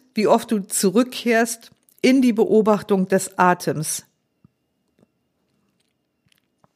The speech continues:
Also jeder Augenblick, in dem dir auffällt, dass du dich im Denken verfangen hast, ist ein Moment der Achtsamkeit, für den du dich beglückwünschen solltest.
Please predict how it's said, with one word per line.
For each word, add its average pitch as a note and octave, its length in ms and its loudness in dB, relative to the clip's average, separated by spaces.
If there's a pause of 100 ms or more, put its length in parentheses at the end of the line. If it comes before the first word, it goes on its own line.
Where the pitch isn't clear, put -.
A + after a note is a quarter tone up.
(220)
Also F#3 200 -2
jeder B3 480 2
Augenblick, G3+ 680 0 (380)
in G3+ 120 0
dem G#3 180 4
dir F#3+ 220 0
auffällt, A#3 640 0
dass G3 140 -2
du A3 80 0
dich F3+ 180 -4
im E3+ 180 -6
Denken B3+ 380 0
verfangen A#3 640 0
hast, D3+ 360 -8 (680)
ist - 340 -2 (100)
ein A#3 260 4
Moment G#3 440 2
der G#3 220 -2
Achtsamkeit, D#3+ 920 -4 (520)
für - 180 -4
den A#3 220 2
du A#3 100 2
dich G#3 260 0
beglückwünschen F3 800 0
solltest. - 640 -6